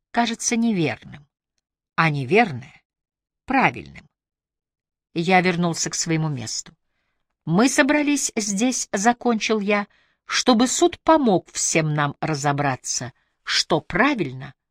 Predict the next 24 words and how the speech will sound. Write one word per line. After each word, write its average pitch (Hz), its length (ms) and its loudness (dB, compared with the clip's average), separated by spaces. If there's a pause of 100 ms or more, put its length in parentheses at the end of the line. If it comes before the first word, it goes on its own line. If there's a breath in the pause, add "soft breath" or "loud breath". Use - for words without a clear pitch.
(380)
а 139 120 0
что - 460 -4 (100)
нет». 120 500 -12 (1400)
Моим 214 320 4
первым 208 380 0
свидетелем 202 640 -2
была 190 240 2
адвокат 185 500 0
противной 170 540 -4
стороны. 143 560 -6 (840)
Я 180 200 2
смотрела, 208 460 2
как 208 200 -2
Сара 202 280 2
неуверенно 190 500 2
шла 185 240 0
к - 80 -10
стойке 175 460 -2
походкой 170 500 -4
моряка, 160 480 -2 (640)
идущего 147 720 -4
по 156 100 -4
качающейся 143 880 -4
палубе. 123 540 -10